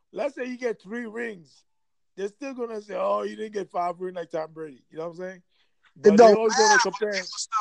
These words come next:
Speaker 2: get a city back-to-back rings.
Speaker 1: I know, but you can get Baltimore back-to-back ring. How about that? But B Moore won, but B,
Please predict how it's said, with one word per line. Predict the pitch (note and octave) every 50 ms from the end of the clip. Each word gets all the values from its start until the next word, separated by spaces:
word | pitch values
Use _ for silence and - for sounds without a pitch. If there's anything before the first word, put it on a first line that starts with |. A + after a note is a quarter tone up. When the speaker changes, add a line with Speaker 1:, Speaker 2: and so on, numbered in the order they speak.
| G#3+ -
Speaker 2:
get | - G3+
a | F#3+
city | F3+ - - A3 G3 G3 F3+
back-to-back | D#3+ F3+ F#3 F3+ F3 E3+ F3 E3 E3 F3+ F3 E3 C#3+
rings. | D3 F3 G#3+ A#3 A3+ G3+ D3+ B2+ A#2 - - - - _ _ _ _ _ _ _ - - - - - - - _ _ _ _ _ _ _ - F3
Speaker 1:
I | F3+ F#3+ G3+
know, | G3+ G#3+ C#4+ F4 D4 A3
but | G#3 G3 G#3+
you | G#3+
can | G#3+ A#3+
get | A3+ A#3 A3 F#3+
Baltimore | F3 G3+ G#3+ C#4+ - - D4 A#3+ A3 G#3 F#3+ E3+
back-to-back | D#3+ E3 D#3 D3 C#3+ - D3 C#3+ D3+ C#3+ C3+ -
ring. | C3+ C3 B2
How | C3
about | D#3 E3+ F3 F3 E3 D3 C#3
that? | F#3 G#3+ G3 D#3+ C#3+
But | E3 A3 G3 C#3+
B | C3 G#3 B3+ B3+
Moore | G#3+ G3 A3+ C#4+ E4+ F#4+
won, | D#4+ B3+ G#3 F#3
but | D3+ E3 E3+ E3+ - - C#3+ C#3 C3+ C3+
B, | C#3 F#3+ B3